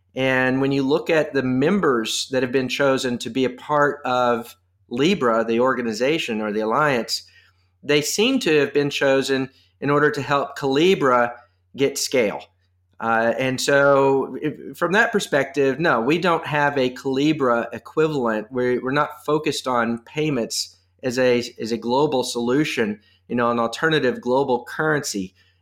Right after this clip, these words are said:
in the same way that Calibra is. But on the other hand, they, uh, they've adopted our model. And, and what I mean by that is we championed, we, we were the first to go to market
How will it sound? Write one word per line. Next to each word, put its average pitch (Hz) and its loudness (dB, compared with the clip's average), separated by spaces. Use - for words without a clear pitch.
in 135 -4
the 127 -2
same 131 0
way 127 2
that 113 -2
Calibra 131 0
is. 101 -4
But 156 4
on 175 4
the 180 4
other 262 2
hand, 147 2
they, 147 4
uh, 143 4
they've 143 2
adopted 143 0
our 131 2
model. 156 0
And, 127 -2
and 131 -2
what 139 2
I 139 2
mean 147 0
by 143 2
that 127 2
is 123 0
we 156 2
championed, 156 0
we, 139 2
we 143 0
were 151 2
the 131 0
first 160 0
to 139 -2
go 135 0
to 147 2
market 131 -2